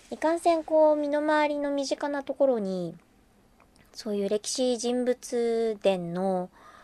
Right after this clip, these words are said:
飲み語りできる人がなかなかいないので、最近、こう、仲良くなっ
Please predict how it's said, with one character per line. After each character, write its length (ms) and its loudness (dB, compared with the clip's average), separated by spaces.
飲 160 2
み 120 2
語 120 6
り 140 -2
で 140 -2
き 140 -10
る 140 -6
人 240 -12
が 160 -12
な 140 -12
か 120 6
な 140 4
か 140 0
い 120 -2
な 140 -6
い 100 -6
の 160 -10
で、 380 -10
最 260 2
近、 500 -4
こ 340 0
う、 40 -6
仲 240 2
良 100 0
く 80 -20
な 140 -6
っ 60 -10